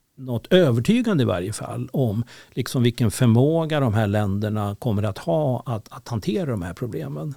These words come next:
Jag menar, i, i, eh, Saudiarabien är inte värme något större problem därför att man är så rik som man kan fixa det. Eh, men, eh, och, och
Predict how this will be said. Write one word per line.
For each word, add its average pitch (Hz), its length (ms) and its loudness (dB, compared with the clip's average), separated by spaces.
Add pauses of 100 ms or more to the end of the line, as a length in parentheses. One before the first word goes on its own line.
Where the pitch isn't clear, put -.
(120)
Jag 160 80 -20
menar, 143 260 -6
i, 120 200 0 (760)
i, 120 340 0
eh, 113 180 -2
Saudiarabien 143 800 2
är 143 40 0
inte 123 240 0
värme 113 280 0
något 113 140 -2
större 101 300 -2
problem 151 480 -2
därför 110 260 -4
att 107 120 -8
man 110 120 -4
är 110 80 -2
så 123 120 -2
rik 147 240 0
som 131 140 -4
man 113 140 -2
kan 110 280 -4
fixa - 320 -6
det. 123 180 -6 (260)
Eh, 110 380 -4
men, 131 540 -2
eh, 117 380 -4
och, 120 320 -6
och 120 180 -4